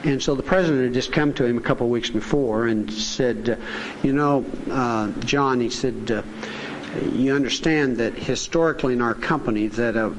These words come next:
that a, uh, the C E O of our company, the president of our company, never has come out of the sales part of our business.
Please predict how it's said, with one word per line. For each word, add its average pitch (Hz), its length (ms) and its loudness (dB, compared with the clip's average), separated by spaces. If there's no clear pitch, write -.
that 117 200 0
a, 104 320 -2
uh, 98 240 -4
the - 80 0
C 139 340 2
E 135 60 2
O 131 80 2
of 127 120 2
our 113 160 2
company, 110 320 0
the - 80 -8
president 147 340 0
of 117 80 -2
our 110 100 2
company, 101 520 -2
never 139 460 0
has 123 320 -2
come 127 220 0
out 117 220 2
of 110 140 -4
the - 80 -6
sales 113 720 0
part 110 260 0
of 101 100 -4
our 104 80 0
business. - 640 -6